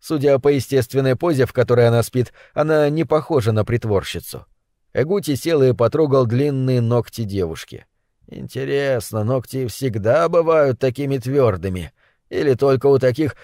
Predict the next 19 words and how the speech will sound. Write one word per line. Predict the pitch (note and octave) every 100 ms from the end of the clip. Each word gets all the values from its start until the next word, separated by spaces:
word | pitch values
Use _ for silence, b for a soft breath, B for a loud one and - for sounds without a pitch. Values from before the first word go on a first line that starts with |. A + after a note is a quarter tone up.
| b
здоровых | B2 B2 B2+ A#2+ C#3+ C#3+ C3+ D3
и |
молодых | D3 C#3+ C#3+ D3+ D3+
девушек? | C#3 D3 G2 F#2 - - - _ _ _ _ -
Цвет | A2 A2+ -
пальцев | - D3+ C3+ A#2+ -
под | A2+
ногтями | A#2+ A2+ - A#2 A#2+ A2 b b
был | B2 B2+ A2
живым | G2+ A#2+ C#3 C#3
и | C3+
свежим. | G#2+ F#2+ E2 D2 - _ _ _ _
Только | C#3+ C3 C#3+ C3
сейчас | D3+ C#3+ D#3 A#2+
Эгути | A#2+ A#2 A2+
заметил | A2+ A#2 A#2+ A#2+ A#2 A2+
на | A#2
шее | - A#2
девушки | A2+ D3+ C3+ - B2